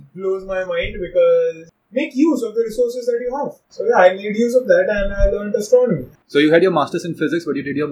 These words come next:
Speaker 1: master's thesis in astrophysics.
Speaker 2: Yes, in
Speaker 1: Right? Can you talk a
Speaker 2: astrophysics.
Speaker 1: little bit about your thesis?
Speaker 2: Uh, so my thesis work was on neutron stars. So it's basically, think of neutron stars like, uh, nuclei of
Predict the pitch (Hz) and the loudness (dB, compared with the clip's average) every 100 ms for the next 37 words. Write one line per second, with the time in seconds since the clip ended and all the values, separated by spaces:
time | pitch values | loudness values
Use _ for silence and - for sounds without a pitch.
0 | 123 120 135 - 165 - 110 113 113 110 | -8 -6 -8 -6 -6 -4 -4 -4 -6 -6
1 | - 107 104 107 90 - - 165 147 - | -6 -8 -6 -8 -8 -14 -8 -4 -4 -6
2 | 180 175 139 - 139 151 160 143 143 135 | -10 -4 -4 -4 -6 -4 -4 -4 -4 -4
3 | 135 127 127 123 117 110 _ - 185 185 | -4 -2 -4 -4 -8 -8 _ -6 -4 -4
4 | 180 175 175 - 220 208 214 214 262 302 | -2 -2 -4 -6 -6 -6 -8 -10 -10 -8
5 | 311 233 185 226 240 190 196 196 160 175 | -6 -4 -4 -4 -2 -2 -2 -2 -4 -4
6 | 170 175 170 175 175 - 160 214 - _ | -6 -12 -8 -6 -6 -10 -8 -8 -12 _
7 | _ - 190 170 370 - 214 214 220 226 | _ -14 -12 -8 -8 -8 -14 -20 -20 -16
8 | 226 220 233 233 220 208 214 214 214 208 | -16 -8 -6 -6 -12 -18 -16 -16 -14 -12
9 | 202 202 - 190 180 180 180 - _ 180 | -10 -12 -12 -8 -6 -8 -12 -20 _ -16
10 | 160 156 151 151 160 175 202 - 202 180 | -8 -8 -6 -6 -6 -6 -8 -10 -6 -4
11 | 180 202 180 | -4 -4 -6